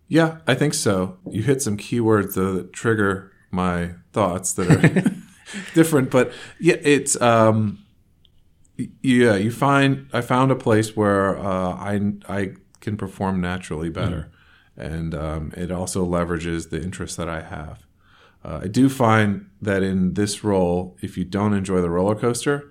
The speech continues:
Speaker 1: you, you gotta get off.
Speaker 2: Yeah.
Speaker 1: This role in particular, I find from one day to the next can go, you know, you're either on the upswing or the downswing, but you're
Speaker 2: Yep.
Speaker 1: usually not just riding along flat. It's, uh, it's either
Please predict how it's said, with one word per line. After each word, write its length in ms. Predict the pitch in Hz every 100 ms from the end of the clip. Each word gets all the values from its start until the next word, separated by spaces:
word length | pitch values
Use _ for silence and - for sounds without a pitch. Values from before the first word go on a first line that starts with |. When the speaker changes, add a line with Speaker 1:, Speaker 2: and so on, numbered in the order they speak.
| _ _ _ _ _
Speaker 1:
you, 220 | 87 90 80
you 120 | 82
gotta 300 | 80 90 85
get 140 | 80 76
off. 320 | 71 73 -
Speaker 2:
Yeah. 180 | - 95 - _ _ _ -
Speaker 1:
This 240 | 120 131
role 200 | 123 117
in 60 | 107
particular, 720 | 104 113 110 110 101 95 95
I 120 | 90
find 520 | 92 95 92 95 90 - - _ _
from 220 | - 87 92
one 180 | 113 117
day 180 | 113
to 100 | 104
the 80 | 98
next 480 | 87 98 - - - _ _
can 220 | - 92
go, 480 | 92 92 90 85 -
you 120 | 95 90
know, 160 | 87
you're 240 | 87 92 92
either 400 | 90 90 87 -
on 200 | 90 87
the 80 |
upswing 500 | 85 92 98 - 107
or 80 | 107
the 100 | 92
downswing, 540 | 90 92 92 95 87 85
but 180 | 87
you're 120 | - 85
Speaker 2:
Yep. 120 | 95
Speaker 1:
usually 340 | 98 101 92
not 380 | 92 92 92 92 - _ _ -
just 320 | - 87 -
riding 500 | 90 90 85 82 82 -
along 300 | 87 85 80
flat. 360 | - 76 64 - _ _ _ -
It's, 280 | 78 - 76
uh, 380 | 78 78 80 -
it's 180 | 82 87
either 220 | 87